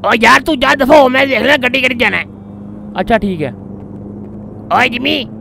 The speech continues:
Speaker 1: हाँ, बताओ ना डब्बू। ओ यार, गड्डी काट।
Speaker 2: चलो यार, मैं जाके तैयार होता हूँ। बे, गाड़ी बड़ी फिट कर दी है मैकेनिक ने यार। मुझे तस्वीर भेजी थी WhatsApp पे, बहुत कमाल कर दी है। आप लोगों को बहुत पसंद आएगी। और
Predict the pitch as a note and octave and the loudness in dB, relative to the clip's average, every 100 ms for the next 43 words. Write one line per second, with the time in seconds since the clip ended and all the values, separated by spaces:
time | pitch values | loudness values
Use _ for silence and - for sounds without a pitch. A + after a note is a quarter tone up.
0 | G#3+ A3 - C#4 E4 E4+ E4 F4 E4 D#4 | -14 -14 -10 -4 -2 -2 -2 -2 -4 -8
1 | E4+ - - - - - D#3+ A3 C4 A#3 | -8 -12 -12 -12 -14 -12 -8 -4 -4 -4
2 | A3+ - A#3+ G#3+ - - - - - - | -10 -8 -8 -8 -12 -14 -16 -16 -14 -14
3 | - - F#3 F#3 D#3+ C#3 C#3+ - - - | -12 0 2 4 4 2 0 -4 -12 -12
4 | - - - - E3+ G#3+ A#3+ A#3 A3+ G#3+ | -12 -14 -14 -10 0 2 4 2 2 0
5 | G3+ G#3+ G#3 G3+ A3 - - - - - | 2 4 2 0 -4 -6 -16 -16 -14 -14
6 | - - - - - - - - - G3 | -14 -14 -14 -14 -14 -12 -10 -10 -2 0
7 | F#3 D#3 D#3 G3 F3+ G3 - G#3 B3+ G#3 | 2 2 2 2 0 -2 -2 -6 0 0
8 | F3+ G#3 F#3 F#3 F#3 G3 F#3+ F3+ F#3+ - | 0 -4 -2 -2 -2 -4 -2 -2 -4 -12
9 | D#3+ F#3+ F3+ F#3+ A3 F#3 G#3 G3 - G#3+ | -4 -4 -4 -4 -2 -2 0 0 0 -2
10 | B3 G3 F3 A#3 - A3 G3+ F#3+ D3 D3+ | -2 -4 0 0 2 0 0 0 -4 -4
11 | C#3+ A#2+ _ _ _ - E3+ F#3+ G3+ G#3+ | -4 -6 _ _ _ -8 0 0 0 -2
12 | G#3+ G3 G#3+ G3+ F3+ D3 C3+ B2 A#2+ _ | 2 2 2 0 -2 -2 -2 -8 -18 _
13 | _ _ _ - F3+ | _ _ _ -10 -6